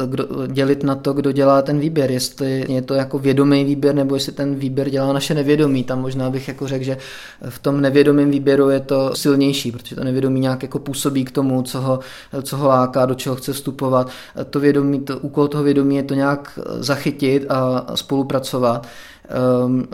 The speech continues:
různý výzkumy o svobodě vůle neukázaly úplně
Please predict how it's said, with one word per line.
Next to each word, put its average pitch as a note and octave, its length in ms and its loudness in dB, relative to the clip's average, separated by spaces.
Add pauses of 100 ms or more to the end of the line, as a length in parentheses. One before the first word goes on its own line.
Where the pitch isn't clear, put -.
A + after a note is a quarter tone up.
různý C#3+ 380 0
výzkumy C#3+ 420 0
o C#3+ 80 -4
svobodě C#3+ 400 0
vůle C#3 340 4 (160)
neukázaly C#3 800 2
úplně C#3+ 540 2